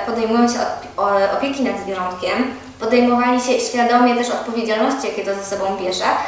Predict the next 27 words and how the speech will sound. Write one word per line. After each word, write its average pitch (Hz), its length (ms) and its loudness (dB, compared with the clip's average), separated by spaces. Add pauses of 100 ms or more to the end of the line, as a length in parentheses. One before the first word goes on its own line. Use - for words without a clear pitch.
(260)
i 233 80 2
zapewnienie 247 520 4
mu 240 120 4
warunków, 233 760 4 (140)
e, 202 260 0
godziwych 233 380 0
warunków, 190 480 -2
dobrych 262 340 2
warunków, 208 600 2
to 233 120 0
nie 262 80 2
tylko, 202 560 4
mm, 196 160 -2 (140)
jedzenie, 208 600 2 (120)
picie 226 360 2
i 185 180 -4
czystość, - 680 0 (540)
ale 220 200 2
właśnie 247 460 2
również 247 340 4
komfort, 240 540 2
komfort 220 420 2
psychiczny. 196 460 -6 (600)
E, 196 40 2
zwierzęta 214 420 0
również 214 340 0
czują, 185 260 0